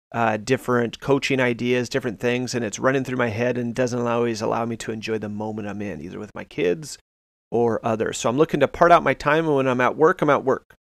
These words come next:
When I'm with family, I'm with family. And when I'm, we're doing recreation, we're with recreation. And that, I'm really trying to stay mindful of what I'm trying to do at the moment. Enjoy that moment. Enjoy it. Um,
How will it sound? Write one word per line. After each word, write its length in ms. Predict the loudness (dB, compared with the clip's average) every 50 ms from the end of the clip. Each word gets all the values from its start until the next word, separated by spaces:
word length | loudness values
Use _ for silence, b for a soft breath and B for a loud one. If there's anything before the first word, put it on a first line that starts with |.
| _ _ _ _ _ _ _ _ -4
When 120 | -2 0
I'm 80 | 0 0
with 140 | -2 -4
family, 380 | 0 2 2 4 4 2 2 0
I'm 80 | 0 -2
with 200 | -4 -6 -6 -4
family. 380 | -2 -2 -2 -4 -6 -8 -8 -10
And 120 | -8 -6
when 140 | -6 -4 -4
I'm, 240 | -4 -4 -6 -4 -2
we're 100 | -2 0
doing 220 | 0 0 0 2
recreation, 560 | 0 0 0 0 0 0 0 0 -4 -6 -4
we're 80 | -4 -4
with 160 | -4 -2 -2
recreation. 600 | -4 -4 -4 -4 -6 -6 -6 -6 -6 -6 -6 -6
And 120 | -6 -6 -4
that, 300 | -4 -2 -2 -4 -4 -8 B B B B -20 _ _ -6
I'm 140 | -2 2 4
really 180 | 4 4 4
trying 280 | 2 2 2 2 2 2
to 40 | -2
stay 560 | -4 -6 -2 2 2 2 4 2 0 0 -2
mindful 560 | -2 0 0 0 0 0 -2 -4 -4 -2 -2
of 160 | -4 -6 -10
what 240 | -6 -2 0 0 0
I'm 80 | 0 -2
trying 220 | -2 -4 -4 -4
to 80 | -4 -4
do 80 | -4
at 80 | -4 -4
the 80 | -6
moment. 360 | -6 -4 -4 -4 -4 -6 -6 -8
Enjoy 520 | -8 -12 -12 -10 -10 -8 -8 -8 -8 -8
that 240 | -8 -8 -10 -10 -10
moment. 420 | -12 -12 -12 -12 -14 -16 -18 -20 -20 _ _ _ _ _ _ -10
Enjoy 400 | -10 -10 -8 -6 -8 -8 -8 -10
it. 260 | -12 -16 _ -20 -20 _ _ _ _ _ _ _ _ _ _ _ _ _ -2
Um, 420 | 2 6 6 6 6 4 2 -2